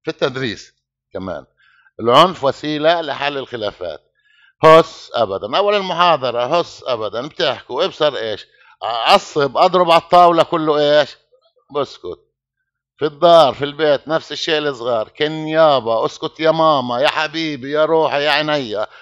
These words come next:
طب الآخر يلعن أبوك لأبو اللي خلفوك. اخرس واسكت. الكل إيش؟ سكت. طب ما احنا بدينا حلوين. بدينا إيش؟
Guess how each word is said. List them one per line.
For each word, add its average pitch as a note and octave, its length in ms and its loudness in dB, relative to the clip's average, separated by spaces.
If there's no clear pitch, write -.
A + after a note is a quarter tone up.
طب D3 200 2
الآخر E3 400 2
يلعن F3 340 4
أبوك D#3+ 300 2
لأبو E3+ 160 4
اللي D#3+ 100 2
خلفوك. F3 680 2
اخرس F3+ 340 4
واسكت. F#3+ 460 8
الكل C#3+ 420 -6
إيش؟ A#2+ 520 0
سكت. - 420 -12
طب G#2+ 60 -12
ما C#3+ 100 -6
احنا D#3 140 -4
بدينا D#3+ 380 -6
حلوين. D3 540 -8
بدينا C3+ 500 -4
إيش؟ C3 280 -4